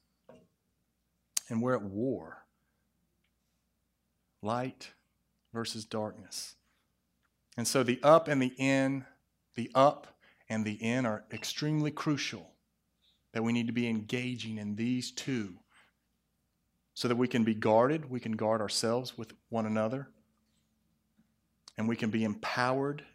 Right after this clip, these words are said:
and encouraged by one another as we go out and engage in love with those who are outside of the church. And I want to make it clear that we are not calling,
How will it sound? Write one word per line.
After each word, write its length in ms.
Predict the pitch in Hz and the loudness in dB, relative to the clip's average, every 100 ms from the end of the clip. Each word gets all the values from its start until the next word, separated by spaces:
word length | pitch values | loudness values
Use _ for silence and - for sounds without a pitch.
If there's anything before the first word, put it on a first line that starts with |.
| - | -8
and 80 | 107 | -8
encouraged 640 | 101 - - 156 120 - | -6 -8 -2 -2 -2 -4
by 300 | 104 98 101 - - - _ | -4 -4 -6 -10 -20 -20 _
one 160 | 113 107 | -6 -4
another 340 | 101 98 98 - | -2 -2 -4 -6
as 240 | 113 110 | -8 -4
we 300 | 117 113 - - _ 127 | -4 -4 -8 -20 _ -8
go 200 | 117 113 | -4 -2
out 380 | 113 110 - - _ _ _ _ - | -2 -4 -8 -20 _ _ _ _ -2
and 120 | 113 | 0
engage 840 | 110 104 113 117 110 101 - - - _ _ _ _ _ _ - | 0 4 4 4 2 -4 -8 -10 -12 _ _ _ _ _ _ -6
in 180 | 113 107 | -2 2
love 260 | 104 104 101 | 2 2 0
with 160 | 101 | -6
those 300 | 110 104 104 | -2 -2 -2
who 220 | - 107 98 | -8 -8 -8
are 240 | 95 95 - - _ | -10 -12 -20 -20 _
outside 560 | 110 98 - 104 101 98 | -6 -4 -6 -4 -6 -6
of 100 | 90 | -10
the 60 | 92 | -10
church. 540 | - 101 82 - - _ _ _ - - - - | -6 -6 -6 -12 -14 _ _ _ -20 -20 -8 0
And 80 | |
I 40 | 127 | 2
want 120 | 165 | 6
to 40 | |
make 140 | 185 180 | 6 6
it 120 | 156 | 2
clear 340 | - 170 180 | 2 4 6
that 140 | 156 135 | 6 6
we 160 | 151 | 4
are 80 | 151 | 6
not 320 | 143 147 143 | 6 6 4
calling, 680 | - 139 139 147 151 170 175 | 0 4 4 4 0 -4 -6